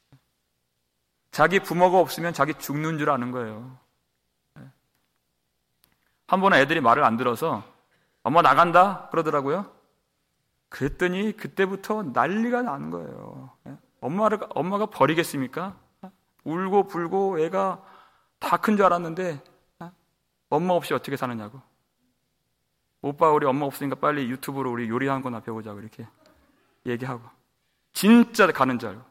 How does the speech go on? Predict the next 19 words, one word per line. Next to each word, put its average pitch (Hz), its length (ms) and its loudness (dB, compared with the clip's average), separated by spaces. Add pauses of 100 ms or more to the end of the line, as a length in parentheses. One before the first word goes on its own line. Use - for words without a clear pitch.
(440)
그렇게 - 320 2
울어요. 110 220 -10 (1500)
아니, 180 240 6
제가 175 320 6
나이 151 500 4
마흔 147 360 6
넘었는데 117 720 -2 (800)
엄마가, 120 800 4 (520)
저도 143 200 0
엄마가 135 260 2
있잖아요. 104 500 -10 (1160)
엄마가 151 300 2
떠난다 175 360 2
그러면 127 200 0
제가 131 160 -2
울겠습니까? 120 580 -6 (2750)
그게 226 220 6
다른 180 280 8
거예요. 113 500 2